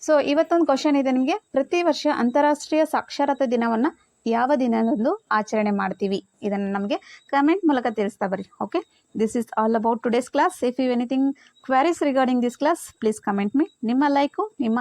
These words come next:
ಐ ಪಾಯಿಂಟ್ಸು ನನಗೆ ತುಂಬಾ ಇಂಪಾರ್ಟೆಂಟ್ ಆಗುತ್ತೆ. ಅಷ್ಟೇ ಅಲ್ಲದೆ ಈ ಕ್ಲಾಸ್ ಹೇಗಿತ್ತು ಅನ್ನೋದನ್ನ ಕಾಮೆಂಟ್ ಮೂಲಕ ತಿಳಿಸ್ತಾ ಬರ್ರಿ. ಇವತ್ತಿನ ಕ್ವಶನ್ನು, ಪ್ರತಿ ವರ್ಷ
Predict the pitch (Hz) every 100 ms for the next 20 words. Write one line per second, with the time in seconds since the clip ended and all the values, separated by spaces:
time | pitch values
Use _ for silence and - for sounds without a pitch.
0 | - 226 226 233 226 226 403 427 - 202
1 | 196 214 208 202 202 202 202 202 208 330
2 | 277 - 240 247 415 - - - 233 240
3 | 247 247 226 247 226 220 247 415 - 208
4 | 220 226 214 208 220 220 233 214 339 -
5 | - - 254 269 254 247 233 247 311 427
6 | _ - 247 320 311